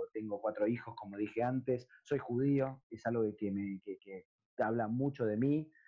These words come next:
Este, creo en Dios, pero creo que esto se termina cuando se termina, o sea que soy de los que creen que, eh, la religión no garpa para el futuro,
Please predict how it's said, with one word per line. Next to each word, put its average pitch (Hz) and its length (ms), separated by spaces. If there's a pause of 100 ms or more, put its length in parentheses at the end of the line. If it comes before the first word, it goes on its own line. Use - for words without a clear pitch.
(260)
Este, 101 680
creo 131 240
en 117 80
Dios, 123 300
pero 107 200
creo 107 280
que 107 80
esto 101 200
se 95 120
termina 113 340
cuando 101 180
se 92 80
termina, 131 480
o 104 60
sea 95 260
que 92 120
soy 101 240
de 98 100
los 92 140
que - 160
creen 104 340
que, 87 340 (520)
eh, 90 360 (100)
la 98 180
religión 101 400
no 113 80
garpa 110 280
para 104 140
el 101 60
futuro, 147 640